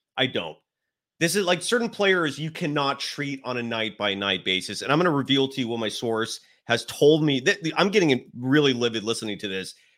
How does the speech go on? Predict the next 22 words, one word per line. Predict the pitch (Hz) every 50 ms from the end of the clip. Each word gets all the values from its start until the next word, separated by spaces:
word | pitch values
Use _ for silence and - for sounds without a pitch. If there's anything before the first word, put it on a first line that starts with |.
| _ _
'cause | - 151 143 -
he | 170 196 190
is | 156 -
so | - 170
full | 160 - - - - - 160 160 165 156
of | 139 123
you-know-what | 117 135 135 131 120 113 113 123 120 -
saying | - - 139 127 120 113
all | 101 92
this. | 87 92 - _ _ _ _ _ _ _ -
I | 131 156 180 202 208 214 208 -
have | 160 170 170 170 160 -
a | 143 135
direct | 131 127 131 123 107 107 131 160 170 -
source | - - 185 165 143 98 80 - - - - - _ _ _
for | - - 151
Jonathan | 139 156 151 156 156 151 139
Kuminga | - 151 143 139 135 139 135 127
who | 135
told | 131 - - 156 160 156
me | 147 139
some, | 135 - 127 120 92